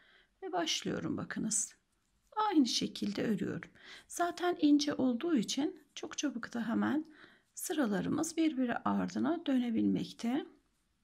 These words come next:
İki zincir, tekrar örgümüzün yönü çevrilerek dış taraftan bir,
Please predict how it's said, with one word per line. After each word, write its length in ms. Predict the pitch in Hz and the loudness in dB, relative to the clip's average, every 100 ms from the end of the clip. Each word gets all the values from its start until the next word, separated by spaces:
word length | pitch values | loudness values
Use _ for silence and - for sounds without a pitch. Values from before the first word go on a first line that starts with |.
| _ _ _ _ _ _ _ _ _ _ _ _ _ _ _ _ _ _ _ | _ _ _ _ _ _ _ _ _ _ _ _ _ _ _ _ _ _ _
İki 260 | 339 339 262 | -4 -2 0
zincir, 800 | 202 196 185 190 269 - - - _ | 2 2 2 2 0 -2 -8 -14 _
tekrar 560 | - - - 220 262 - | -10 -8 -2 0 0 -2
örgümüzün 640 | 214 196 202 202 202 262 294 | -2 -2 0 0 0 4 4
yönü 340 | 240 214 220 | 4 2 -2
çevrilerek 880 | - 240 226 196 190 190 262 320 - - _ _ _ _ _ _ _ _ - | -2 -2 0 0 0 0 0 -4 -12 -20 _ _ _ _ _ _ _ _ -10
dış 220 | 359 311 - | -4 -2 -2
taraftan 880 | 240 214 202 - 208 196 226 311 - - _ _ _ _ _ _ - | -2 -2 -4 -4 -2 0 2 2 0 -18 _ _ _ _ _ _ -6
bir, 420 | 226 190 - - | -4 -2 -4 -10